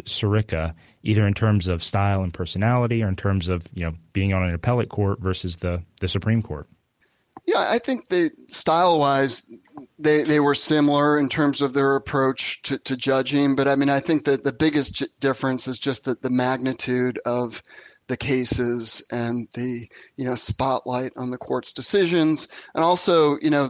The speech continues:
Speaker 2: the, the number of, of judges slash, slash justices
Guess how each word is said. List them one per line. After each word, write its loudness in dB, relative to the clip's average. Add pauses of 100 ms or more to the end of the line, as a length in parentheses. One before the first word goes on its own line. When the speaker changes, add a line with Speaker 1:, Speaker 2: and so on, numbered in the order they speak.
(120)
Speaker 2:
the, -4
the -2
number 4
of, 0
of -2
judges 0
slash, -2 (120)
slash -4
justices -2